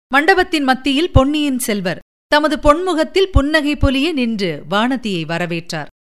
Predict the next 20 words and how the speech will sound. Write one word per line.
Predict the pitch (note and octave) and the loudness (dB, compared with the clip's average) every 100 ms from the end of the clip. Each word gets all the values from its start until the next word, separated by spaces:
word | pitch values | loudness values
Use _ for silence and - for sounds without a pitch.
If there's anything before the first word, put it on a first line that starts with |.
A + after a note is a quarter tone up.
| _ - | _ -2
தேவதுந்துபிகள் | C#4 E4+ E4+ D4+ D4+ C4+ C4 A#3+ G#3+ | 0 2 2 0 -4 -2 -2 -2 -2
முழங்க, | G3 G3+ A3 F#3 C#3 _ _ - F3+ | -2 -2 -2 -4 -8 _ _ -8 -2
மணிகளும் | G#3+ C4+ B3+ B3 C#4 | 0 0 0 -2 -2
மலர்களும் | G#3 G3 B3+ A#3 G#3+ E3 | -2 0 0 0 -2 0
பொழிய, | F3 F3+ F#3+ D#3 - _ _ B3+ | 0 0 -2 -4 -8 _ _ 0
மங்கள | C#4+ E4+ F4 | 0 2 0
கோஷங்கள் | E4 C#4 C#4 C4 A3+ F3+ | 2 0 0 -2 -2 -2
ஒலிக்க, | F3+ G3+ A3 G3 D3+ - _ _ _ - | -2 -4 -4 -6 -8 -12 _ _ _ -2
இளவரசரும் | D4+ E4+ E4 D4+ C#4+ C#4+ | 4 4 4 2 0 0
வானதியும் | G#3 G#3 B3+ - A#3 G#3 C#4 | 0 0 0 -2 -4 -2 -4
மாலை | G#3+ G3+ A#3 B3 | -2 0 0 0
மாற்றி | A3 G#3+ D4 | -2 -4 -6
திருமணம் | D4+ A3 G#3+ G3+ F#3 | -4 -2 -2 -4 -2
புரிந்து | E3+ E3+ E3+ | -2 -2 -6
கொண்டார்கள். | E3+ E3 D#3+ D#3+ E3+ - _ _ _ _ - | -6 -6 -6 -6 -8 -10 _ _ _ _ -2
அந்த | C#4+ D4+ | 0 2
ஆனந்தத்தின் | C4 B3+ E4 F4 D#4 - C4 | 4 4 2 0 -4 -4 -2
மிகுதியை | B3 A#3+ B3+ B3+ | -2 -2 -2 -4
தாங்க | F#3+ G#3+ B3 A#3 | -2 -2 0 -2
முடியாமல் | G#3 G3 G3+ F#3+ F#3 | -2 -2 -2 -2 -4